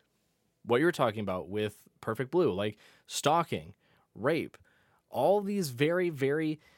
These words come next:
difficult things, right? And people just don't want to acknowledge that it's, it's,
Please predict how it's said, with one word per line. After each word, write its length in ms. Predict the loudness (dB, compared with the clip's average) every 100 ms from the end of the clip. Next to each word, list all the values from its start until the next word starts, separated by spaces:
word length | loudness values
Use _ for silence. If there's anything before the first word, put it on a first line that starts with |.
| _ _ _ _ _ _ _ _ _ _ _ _ -10 0
difficult 800 | 2 2 0 2 4 4 0 -12 -16 _ -8
things, 680 | 2 2 2 -2 -10 -12 -14 _ _ _ _ _ _ _ -4
right? 320 | -2 -2 -4 _ _ _ _ _
And 80 | 0
people 180 | 2 2
just 160 | 0 2
don't 140 | 2
want 140 | 2
to 40 | 2
acknowledge 440 | 2 2 0 2
that 120 | 2
it's, 180 | 2 -2 -4
it's, 220 | -4